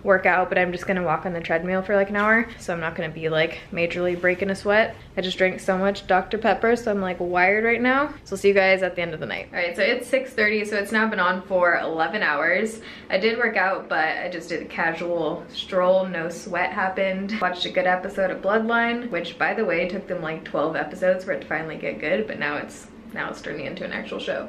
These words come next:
Nothing looks bad. I just look hella dry and a tad heavier than what I like. I'm in kind of a predicament with this one because I feel like if I didn't set it, it would be so greasy looking, which is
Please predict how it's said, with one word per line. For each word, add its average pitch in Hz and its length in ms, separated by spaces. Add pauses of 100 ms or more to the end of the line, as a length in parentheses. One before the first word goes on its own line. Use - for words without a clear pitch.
Nothing 262 380
looks 262 340 (300)
bad. 196 440
I 202 80
just 214 220
look 262 160
hella 220 400
dry 180 580 (400)
and 170 540 (100)
a 185 220 (120)
tad 226 800 (340)
heavier 180 420
than 170 160
what 143 100
I 110 160
like. - 360 (120)
I'm 208 380
in 247 320
kind 240 180
of 247 100
a 247 60
predicament 226 560
with 247 100
this 254 160
one 262 220
because 220 260
I 175 140
feel 214 140
like 226 160
if 214 120
I 180 120
didn't 185 400
set 170 280
it, 233 320 (460)
it 190 160
would 190 260
be 185 480 (160)
so 190 400
greasy 185 500
looking, 247 360
which 175 240
is 180 240